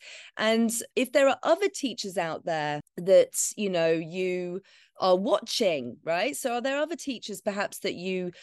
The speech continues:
follow on Instagram, let's say, who also have, who are also thriving in the space, who are also, you know, maybe have memberships that look like they're buzzing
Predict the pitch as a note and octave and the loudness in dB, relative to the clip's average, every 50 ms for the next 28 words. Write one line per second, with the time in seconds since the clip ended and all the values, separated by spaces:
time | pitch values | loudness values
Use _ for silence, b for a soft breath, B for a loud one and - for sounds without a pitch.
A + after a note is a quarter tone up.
0 | B B B - - - G#3+ G3+ G3+ G3+ G3 G3 F#3 F3 F3 E3 - - E3 - | B B B -8 -2 2 4 6 6 6 6 6 4 2 -2 -4 -6 -6 -4 -2
1 | D#3 C#3+ C#3+ C#3+ C#3 C#3 - - - - F3+ D#3+ D#3 D3+ D3+ D#3 D#3 D3+ E3+ A3 | -2 -2 -2 -2 -2 -2 -2 -4 -6 -6 -6 -4 -2 -2 -2 -2 -2 -2 -2 -2
2 | A#3+ A#3+ A#3+ B3 B3+ - - - A#3 F#3+ F#3 F3+ F3 B B B B B - - | -2 0 0 0 -2 -2 -2 0 2 2 2 2 0 B B B B B -12 -8
3 | G#3 G3 F#3 F3+ E3+ E3+ - - A3 - _ - A#3+ C#4 E4 D#4+ E4 F4 F#4 E4+ | -6 -2 -2 -2 -2 -4 -6 -14 -14 -14 _ -8 -4 -4 -2 -2 0 -2 -2 -2
4 | - D4 A3+ A3 - - - G#3+ F#3+ F#3 F#3 F#3 E3+ F3+ E3+ E3+ E3 E3 D#3 D#3 | -2 -2 -2 -2 -4 -6 -4 -2 0 0 0 0 0 -2 -4 -4 -6 -6 -8 -8
5 | - - - D#3 D#3 D#3 D#3 D3+ D#3 D#3 D#3 - G#3+ G#3+ G3+ G3+ - - B3 B3+ | -8 -6 -4 -2 0 2 2 0 0 -2 -4 -6 -6 -4 -4 -4 -4 -4 -4 -4
6 | B3+ - - - A3 G3 F#3+ F#3 F#3 F#3 F#3 B B B B B F#3 F#3 F3+ F3+ | -6 -6 -4 -2 0 2 4 4 2 2 -2 B B B B B -6 -4 -2 -2
7 | F#3 G3 G3 G#3 F3+ G#3 G#3+ G#3 G3 G3 _ F3+ F#3 A3+ B3 A#3+ A#3 A3 A3+ G3+ | -2 -4 -4 -6 -8 -6 -6 -6 -8 -8 _ -6 -4 -2 0 0 0 0 -2 -2
8 | - - - G3+ F3+ D#3 - - - - - E3 - F3+ F#3+ - - _ _ _ | -4 -4 -2 -2 -2 -2 -4 -6 -8 -6 -6 -4 -4 -4 -4 -6 -6 _ _ _
9 | - F3+ F3+ - - F#3 F#3 F3 - F#3+ F3+ F3 E3+ - F#3+ E3+ E3+ E3+ E3 E3+ | -6 -4 -2 0 0 0 0 0 2 2 2 2 2 2 0 2 2 2 0 -2
10 | E3+ E3 | -4 -8